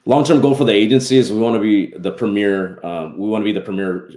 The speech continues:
shop for, for brands, uh, to come in terms of driving their brand campaigns and, and, uh, and advertisement needs, um, in terms of their connection to the consumer and, and connectivity with the consumer to drive conversion. Ultimately, that we wanna be the premier. Um,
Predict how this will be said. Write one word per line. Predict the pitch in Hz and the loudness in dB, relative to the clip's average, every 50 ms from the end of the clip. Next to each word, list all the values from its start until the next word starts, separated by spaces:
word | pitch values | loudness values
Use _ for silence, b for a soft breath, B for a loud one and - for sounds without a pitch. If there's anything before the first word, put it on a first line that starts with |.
| - | -20
shop | - - - 101 87 85 71 - - - | -18 -12 -10 -8 -8 -8 -10 -12 -16 -14
for, | - 90 87 82 80 80 76 62 53 - - _ _ | -12 -10 -8 -8 -8 -8 -8 -10 -12 -14 -18 _ _
for | - 92 - | -10 -10 -10
brands, | - 90 87 85 87 85 85 82 82 78 76 - - - _ _ _ _ _ _ _ _ _ - | -10 -12 -10 -10 -10 -10 -10 -12 -12 -14 -16 -18 -20 -20 _ _ _ _ _ _ _ _ _ -16
uh, | - 78 76 78 76 73 - - - | -14 -12 -10 -10 -10 -10 -12 -16 -18
to | - - 98 | -16 -14 -14
come | 92 - - 92 85 82 82 | -14 -12 -12 -12 -10 -10 -10
in | 78 73 | -12 -12
terms | - 95 82 76 73 | -14 -14 -14 -14 -14
of | 82 76 | -16 -16
driving | - 80 78 78 78 80 78 | -12 -10 -10 -10 -10 -12 -14
their | 76 71 | -14 -14
brand | 76 78 76 73 - | -14 -16 -16 -16 -16
campaigns | - 78 69 - 76 73 71 65 69 | -18 -20 -18 -18 -18 -18 -18 -18 -18
and, | 69 69 65 - - | -18 -20 -20 -20 -20
and, | 71 69 67 67 65 65 | -20 -20 -18 -18 -18 -18
uh, | 67 67 64 62 60 55 55 - - - | -16 -16 -16 -16 -16 -18 -18 -20 -20 -20
and | - - - | -20 -20 -18
advertisement | 73 - - - - - 73 - - 67 64 | -18 -18 -16 -18 -18 -18 -18 -18 -18 -18 -18
needs, | 73 71 67 65 - - - _ _ - | -18 -18 -18 -20 -20 -20 -20 _ _ -20
um, | - 71 71 69 67 - | -20 -20 -20 -20 -20 -20
in | - - | -20 -20
terms | - 80 71 | -18 -18 -18
of | 76 | -18
their | 69 69 | -20 -20
connection | - - 76 69 - - - | -18 -18 -18 -18 -18 -20 -20
to | - | -20
the | 67 - | -20 -20
consumer | 67 - - - 76 69 67 - _ _ _ - | -20 -20 -20 -20 -20 -20 -20 -20 _ _ _ -20
and, | - 73 71 71 | -18 -16 -16 -14
and | 78 76 | -16 -16
connectivity | - - 76 - - 80 76 76 82 | -14 -14 -14 -14 -16 -16 -14 -12 -10
with | 82 82 | -10 -10
the | 82 | -10
consumer | - 92 - 98 95 92 | -12 -10 -8 -6 -8 -8
to | - 76 | -8 -10
drive | 69 69 - - | -12 -12 -14 -14
conversion. | - - - 67 71 71 - _ _ _ _ _ _ _ - | -18 -16 -16 -16 -16 -18 -20 _ _ _ _ _ _ _ -12
Ultimately, | - 76 - 87 82 82 82 82 | -10 -10 -8 -6 -6 -4 -4 -4
that | 82 78 | -4 -4
we | 80 87 | -4 -4
wanna | 85 82 80 | -4 -4 -4
be | 80 80 | -4 -4
the | 78 78 | -4 -6
premier. | - 78 76 76 73 - _ - | -8 -10 -12 -12 -12 -14 _ -12
Um, | - 80 80 78 80 76 - | -10 -8 -8 -8 -10 -12 -16